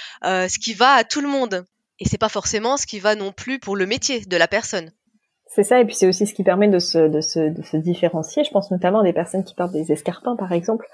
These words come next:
Speaker 2: Euh, on pourrait pas les retrouver en basket, ça n'aurait pas forcément de sens, en fait. Ça ferait pas sens, et on n'est pas là pour se déguiser, au contraire.
Speaker 1: Non, je pars du principe qu'une séance, euh,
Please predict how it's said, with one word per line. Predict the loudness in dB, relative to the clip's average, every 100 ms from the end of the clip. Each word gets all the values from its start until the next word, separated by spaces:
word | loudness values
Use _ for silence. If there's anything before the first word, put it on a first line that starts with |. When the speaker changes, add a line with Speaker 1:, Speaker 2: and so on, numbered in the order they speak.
| 2
Speaker 2:
Euh, | 4 6 4
on | 4
pourrait | 4 4
pas | 6 6
les | 4
retrouver | 0 2 4
en | 6
basket, | 4 4 0
ça | 2 2
n'aurait | 2 -2
pas | -6
forcément | -8 -6 -4 -4
de |
sens, | -4 -6 -8
en | -12 -10
fait. | -12 -10
Ça | -12
ferait | -10
pas | -6 -8
sens, | -4 -6 -6 -10
et |
on | -10 -12 -14 -12 -2
n'est | 2
pas | 4
là | 2
pour | 0 0
se | 2
déguiser, | 4 2 4 4
au |
contraire. | 2 -4 -8 -14 -14 _ _ _ _ _ _ _
Speaker 1:
Non, | 2 2
je | 2
pars | -2
du | -2
principe | -2 -2 -2 -10
qu'une | -10 -6
séance, | -2 -2 -2 -2 2
euh, | 4 4 4 4 2